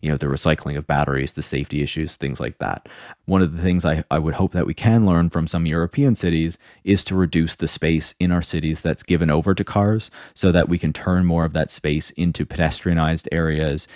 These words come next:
into parking for bikes, into bus lanes, to reduce the incentive to, to have so many cars going around cities. But as, as much as I would like it, I don't think that we're going to completely eradicate the car from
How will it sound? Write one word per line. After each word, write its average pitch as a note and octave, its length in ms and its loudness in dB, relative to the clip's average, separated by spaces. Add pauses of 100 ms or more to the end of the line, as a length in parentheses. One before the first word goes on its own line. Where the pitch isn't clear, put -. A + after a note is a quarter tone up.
(160)
into D#2+ 440 0
parking D#2+ 420 -2
for E2 180 -6
bikes, D#2 440 -2
into E2 580 -2 (240)
bus D#2+ 300 0
lanes, D#2 460 0 (280)
to E2 320 0
reduce E2+ 400 0
the E2 140 -2
incentive D#2+ 600 0
to, D2+ 460 -2
to F2 140 -4
have E2+ 240 -2
so F2 120 -2
many D2 200 0
cars D2+ 380 -2
going D2+ 300 -2
around C#2+ 500 -4 (300)
cities. G#2 400 2 (340)
But F#2+ 340 4 (280)
as, F#2+ 140 0
as - 180 -2
much A2 180 2
as G#2+ 80 0
I G2+ 100 4
would F2 140 2
like A#2 240 4
it, D#2+ 220 4
I E2 80 -2
don't E2+ 180 0
think F2+ 160 -2
that E2+ 140 -2
we're D#2 100 -4
going D#2 240 -2
to D2+ 100 -8
completely D#2 540 -4
eradicate D2+ 600 0
the D#2+ 60 -8
car D#2 360 0
from D2+ 500 -2